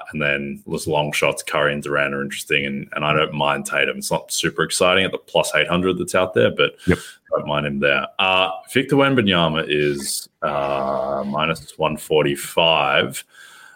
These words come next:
Speaker 1: uh, for Rookie of the Year. If you shop
Speaker 2: Mm-hmm.
Speaker 1: around, you get closer to even money. Chet Holmgren's plus three fifty. Scoot Henderson is plus four fifty, uh, and then Brandon Miller's thirty to one. Can you talk me out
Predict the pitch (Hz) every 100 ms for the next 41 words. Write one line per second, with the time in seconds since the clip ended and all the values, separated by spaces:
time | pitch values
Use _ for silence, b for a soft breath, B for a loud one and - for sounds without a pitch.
0 | B 82 78 73 73 - 82 76 78 80
1 | 78 73 78 71 69 73 90 87 - -
2 | 80 78 73 73 71 71 73 73 _ -
3 | - 71 69 - 73 - - 78 73 73
4 | 71 76 76 73 92 - 87 - 87 87
5 | 85 80 90 82 - 80 - 82 - 82
6 | 78 78 B B B B - - 107 98
7 | 87 85 82 - 80 80 - - 80 -
8 | - 78 73 - 71 - 71 69 73 -
9 | 78 73 71 69 71 73 71 71 69 73
10 | 69 71 69 69 - 76 67 71 71 69
11 | 62 B B B - 92 90 95 117 117
12 | 127 110 - 104 90 82 80 73 73